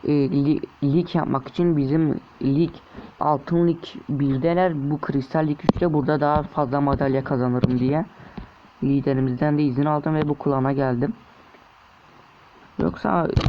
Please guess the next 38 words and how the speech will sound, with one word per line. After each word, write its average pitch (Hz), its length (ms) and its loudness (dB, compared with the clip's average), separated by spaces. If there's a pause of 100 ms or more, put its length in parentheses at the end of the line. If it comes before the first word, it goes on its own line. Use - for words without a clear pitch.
savaş 156 320 -2
ligi 156 180 0
bitsin 170 260 -2
zaten 170 380 -2 (180)
ana 143 220 0
klanımıza 139 420 0
geri 131 300 0
döneceğiz. 120 500 0 (260)
Ana 151 220 0
klanımızın 165 440 2
ve 170 60 4
yan 170 160 2
klanımız 156 300 -2
kodları 156 380 -4
da 180 100 2
açıklamalar 147 520 -2
kısmında 131 440 -2
var. 127 140 -2 (540)
Merak 135 340 0
edenler 127 320 0
için. 123 240 -4
Arkadaşlar 151 560 -2
bu 147 120 2
videomuzda 143 420 0
sonuna 143 300 0
geldik. 147 300 -2
Sizin 151 200 -2
de 151 80 0
köyünüzü 143 340 0
incelemesi 147 480 0
istiyorsanız 151 460 -2
açıklamalar, 143 480 -2 (420)
yorumlar 147 420 2
kısmına 147 280 -2
köy 151 180 -2
kodunuzu 139 400 0
bırakmanız 143 420 -2 (420)
yeterlidir. 147 640 0